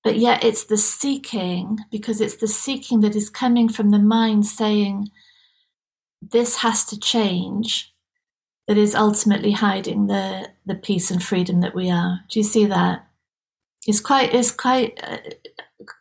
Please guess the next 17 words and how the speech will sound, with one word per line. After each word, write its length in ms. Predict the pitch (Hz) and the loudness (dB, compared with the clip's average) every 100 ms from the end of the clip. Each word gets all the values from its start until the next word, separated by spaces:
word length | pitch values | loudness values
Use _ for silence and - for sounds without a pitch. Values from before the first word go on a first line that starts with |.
| - | -2
uh, 160 | 214 214 | -2 -2
convoluted, 880 | - 233 220 220 226 214 196 - | 0 2 4 4 2 2 -2 -2
but, 240 | 214 214 214 - - - _ _ _ _ _ _ - | 0 0 -2 -14 -20 -20 _ _ _ _ _ _ -2
but 160 | 233 202 | 0 2
really, 540 | 226 262 254 262 269 | 2 4 4 2 0
let's 220 | 233 247 | -2 -2
just, 280 | - 247 - _ - - | -4 -6 -8 _ -20 -6
just 220 | 240 233 | -4 0
leave 240 | 226 226 220 | 2 2 2
it 200 | 202 - - | -2 -8 -10
sort 240 | - - 208 | -4 -2 -2
of 80 | |
simply. 480 | - 247 226 220 196 | -2 2 0 0 -4
When 260 | 196 220 220 | 0 2 4
the 80 | 220 | 4
mind 760 | 226 233 240 247 262 277 277 _ _ _ _ _ | 4 4 2 0 -4 -6 -10 _ _ _ _ _
knows 960 | 208 208 214 202 202 214 240 - - | 0 2 4 4 2 2 0 -6 -8